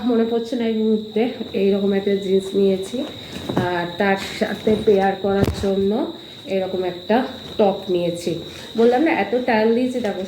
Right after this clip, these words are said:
সব উল্টো পিট করে রয়েছে। এরকম একটা নর্মাল একটা টপ নিয়েছি, একটা শার্ট টাইপ। এটার সাথে এটা পেয়ার করব, কেমন লাগবে অবশ্যই বলো। এটা নবমীতে যদি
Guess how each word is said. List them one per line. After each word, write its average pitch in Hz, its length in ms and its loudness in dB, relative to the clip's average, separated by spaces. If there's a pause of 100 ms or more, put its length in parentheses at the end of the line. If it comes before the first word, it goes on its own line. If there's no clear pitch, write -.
সব 214 180 0
উল্টো 196 340 -2
পিট 190 120 -4 (100)
করে 180 200 0
রয়েছে। 165 460 -2 (480)
এরকম 175 400 0
একটা 170 260 0
নর্মাল 165 480 2
একটা 170 300 -2 (840)
টপ 185 160 2 (140)
নিয়েছি, 180 500 2 (1300)
একটা - 220 -4
শার্ট 190 280 2 (120)
টাইপ। 196 220 2 (760)
এটার 208 260 0
সাথে 214 460 2 (220)
এটা 185 340 -4
পেয়ার 175 260 0
করব, 170 440 0 (360)
কেমন 202 200 2
লাগবে 190 460 2 (280)
অবশ্যই 185 460 -2
বলো। 175 280 0 (460)
এটা 233 420 4
নবমীতে 233 520 4
যদি 240 500 2